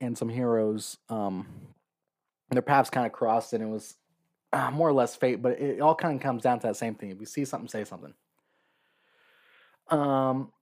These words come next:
<clears throat> a teenage girl from Hawaii is now home safe thanks to the help of some good Samaritans she encountered at a restaurant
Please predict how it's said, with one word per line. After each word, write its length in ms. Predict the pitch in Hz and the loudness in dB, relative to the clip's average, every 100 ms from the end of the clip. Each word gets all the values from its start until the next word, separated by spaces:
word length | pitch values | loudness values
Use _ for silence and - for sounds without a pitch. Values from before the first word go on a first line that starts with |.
| _ _ | _ _
<clears throat> 460 | - - - 165 - - _ _ _ _ | 8 8 4 0 -4 -16 _ _ _ _
a 80 | 156 | -2
teenage 360 | 147 247 269 147 | 0 2 0 2
girl 200 | 165 175 | 4 4
from 160 | 170 | 4
Hawaii 320 | 135 135 127 123 | 4 6 6 4
is 120 | 110 | 2
now 200 | 127 151 | 2 2
home 180 | 151 151 | 2 0
safe 300 | - 113 - | 2 0 2
thanks 220 | 127 127 | -4 -2
to 80 | 135 | -2
the 80 | 110 | -2
help 280 | - 165 | 0 -2
of 80 | 160 | -2
some 200 | - 117 | -4 -6
good 200 | 110 180 | 0 0
Samaritans 520 | 185 151 117 113 120 | 0 0 0 0 -4
she 160 | - 135 | -4 -4
encountered 420 | 143 120 107 110 | -2 0 0 2
at 80 | 113 | 0
a 80 | 113 | 0
restaurant 580 | 113 190 - 104 110 | 4 2 2 -2 -2